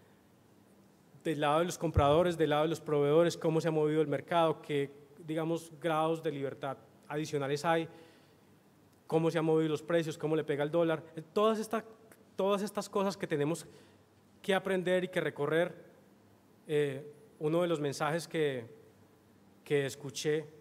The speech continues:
en, en, en la apertura fue que Colombia tiene que hacer sus propias cosas. Y miren, uno en la vida puede, puede,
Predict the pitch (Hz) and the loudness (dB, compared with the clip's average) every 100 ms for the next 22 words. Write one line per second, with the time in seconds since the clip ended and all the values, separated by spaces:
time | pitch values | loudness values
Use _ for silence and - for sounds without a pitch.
0 | - - - - 151 151 151 147 139 135 | -20 -20 -12 -4 -2 -2 -6 -6 -4 -6
1 | 143 139 131 135 - 165 156 180 - - | -4 -4 -4 -8 -6 -4 -4 -8 -16 -20
2 | - - - - _ _ - 160 147 165 | -20 -20 -20 -20 _ _ -6 -4 -2 -4
3 | 165 143 147 160 175 175 165 165 165 185 | -2 0 -2 -2 -4 -6 -8 -10 -8 -6
4 | 185 170 202 139 101 - - - - - | -4 -2 0 0 -2 -16 -20 -20 -20 -18
5 | - 156 180 127 107 - - - - - | -4 2 2 2 -4 -18 -20 -20 -20 -8
6 | 165 180 196 170 156 175 180 180 180 180 | -2 0 0 0 2 0 0 0 -2 -4
7 | - - - _ _ _ - - 151 151 | -12 -20 -20 _ _ _ -20 -8 0 4
8 | 160 165 165 170 | 6 6 4 0